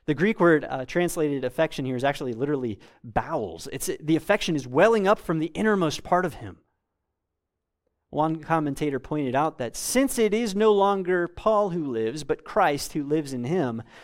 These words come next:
then it is no longer with the affection of Paul that he yearned for them, but with the affection of Christ himself. I love that. I, I don't know about you, but I absolutely need to be reminded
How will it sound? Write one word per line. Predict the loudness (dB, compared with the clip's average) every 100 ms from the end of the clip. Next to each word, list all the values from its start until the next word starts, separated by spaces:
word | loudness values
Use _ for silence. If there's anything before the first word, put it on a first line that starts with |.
| -4
then | 2 4
it | 4
is | 4 4
no | 4
longer | 4 4 4 2
with | 2 2
the | 2
affection | 2 -2 -2 0 -2
of | -2 -4
Paul | 2 4 4 4
that | 0
he | 0
yearned | 0 -2 -2
for | -6
them, | -6 -4
but | -6
with | -6 -6
the | -6
affection | -4 -4 -6 -10
of | -10
Christ | -8 -8 -10
himself. | -14 -12 -12 -14 -18 _ _ _ _ _ _ _ _ _ _ _ _ -18
I | -10
love | -8 -8
that. | -14 -18 _ _ _ _ _ _ _ _ _ -20 -20 _ -20 -20 -18 -12
I, | -12 -4
I | 0
don't | 2
know | 2
about | 4 2 -2
you, | -8 -8 -8
but | -8 -10 -12 -20 -20 _ _ _ _ _ _ _ -6
I | 0
absolutely | 0 0 -4 -6 -4 -2 -2 -4
need | -4 -6 -4 -4 -6 -8 _ -12
to | -8
be | -4 -4
reminded | -4 -4 -6 -6 -8 -10